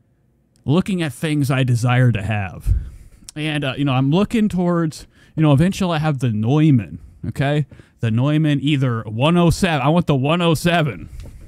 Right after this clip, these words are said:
Okay, and these are, these are, like, German mics.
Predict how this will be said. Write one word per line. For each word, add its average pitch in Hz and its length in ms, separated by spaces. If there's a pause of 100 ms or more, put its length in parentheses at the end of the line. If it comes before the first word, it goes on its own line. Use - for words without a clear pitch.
Okay, 165 280
and 156 100
these 156 180
are, 165 140
these 139 240
are, 156 140
like, 135 380 (600)
German 135 720
mics. 117 560